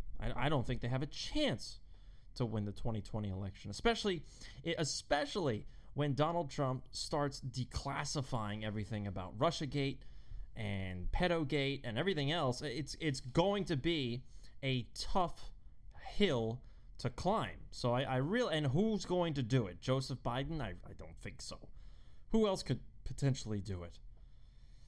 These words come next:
I'm pretty sure somebody that could not do it is Kamala Harris. Kamala Harris was shot out of the sky by my girl, Tulsi Gabbard,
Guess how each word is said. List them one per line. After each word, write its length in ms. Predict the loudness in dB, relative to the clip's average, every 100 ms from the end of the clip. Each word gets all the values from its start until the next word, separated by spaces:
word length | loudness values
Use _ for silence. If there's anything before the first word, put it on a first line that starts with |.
| -16 -16 -16 -16 -12 -10 -6 2
I'm 180 | 4 4
pretty 280 | 4 4
sure 580 | 2 0 2 4 2 0 -4 -10 -14 -14 -14 -10
somebody 540 | 0 2 4 4 4
that 240 | 2 0 0
could 240 | 0 4
not 340 | 4 4 2 -6 -4
do 220 | -2 0
it 160 | -2 -4
is 160 | -6 -2
Kamala 460 | 0 2 2 0
Harris. 480 | 2 2 2 -2 -4
Kamala 340 | 0 2 2
Harris 300 | 2 0 0
was 80 | -4
shot 360 | -6 2 2 4
out 100 | 0
of 120 | -4
the 60 | -4
sky 680 | -4 2 2 2 -2 -4 -4
by 220 | -4 -4
my 260 | -2 -2 0
girl, 380 | 0 2 2 0
Tulsi 400 | 0 -2 -2 -6
Gabbard, 560 | 0 0 0 -2 -6